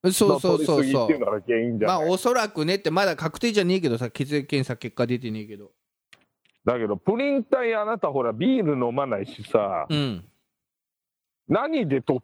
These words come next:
Speaker 2: たのよっていう。
Speaker 1: いや、もうだから、プリン体ってほら、あのー、なんだ、細胞の一個一個に入ってるっていう。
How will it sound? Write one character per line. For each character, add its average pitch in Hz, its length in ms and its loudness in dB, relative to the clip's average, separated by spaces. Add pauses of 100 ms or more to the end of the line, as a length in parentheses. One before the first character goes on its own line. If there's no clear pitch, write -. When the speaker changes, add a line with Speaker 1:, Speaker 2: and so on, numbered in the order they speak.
Speaker 2:
た 110 120 2
の 92 120 -8
よ 92 240 -4
っ - 40 -20
て 113 100 0
い 82 300 -2
う。 71 60 -4 (380)
Speaker 1:
い 220 60 0
や、 269 120 0
も 240 280 0
う 170 40 -6
だ 220 140 0
か 202 120 2
ら、 151 180 0 (600)
プ - 80 4
リ 339 100 2
ン 370 60 -4
体 320 200 4
っ - 20 -10
て 240 100 0
ほ 185 160 4
ら、 123 380 -4
あ 147 240 0
の 147 360 2
ー、 - 20 0
な 165 120 2
ん 147 60 0
だ、 143 80 2
細 285 280 4
胞 294 180 4
の 262 100 2
一 240 180 0
個 269 120 6
一 294 60 0
個 - 140 2
に 147 80 0
入 160 180 2
っ 151 40 -8
て 147 220 0
る 123 100 -2
っ 113 60 -2
て - 200 -10
い 104 160 0
う。 85 200 -2